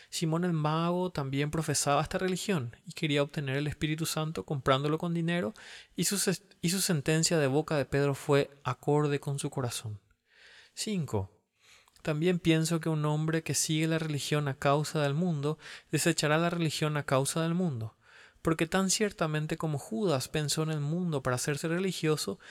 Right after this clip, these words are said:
así igualmente también vendió la religión y a su maestro por lo mismo.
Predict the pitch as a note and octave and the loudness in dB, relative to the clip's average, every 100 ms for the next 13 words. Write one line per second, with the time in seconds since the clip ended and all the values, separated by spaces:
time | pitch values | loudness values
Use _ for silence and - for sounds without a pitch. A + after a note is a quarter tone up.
0 | - - D#3+ D#3+ G#3 F#3+ E3+ E3+ E3+ D#3 | -20 -6 -2 0 0 2 4 6 4 2
1 | D#3 D#3 E3 D3+ C#3 C3+ D#3 D3+ C#3 B2+ | -2 -2 -4 -4 -4 -2 -2 -2 -4 -2
2 | C#3+ D3 D3 C#3+ C3+ - E3+ F#3+ G3+ D#3 | 0 0 -2 -4 -4 0 0 0 -4 -4
3 | - D#3 C#3+ C3+ C#3+ - D3 D3+ C#3+ B2+ | -2 -2 -2 -2 -2 -4 -2 -2 -2 -4
4 | A2+ A2 A2+ | -6 -8 -14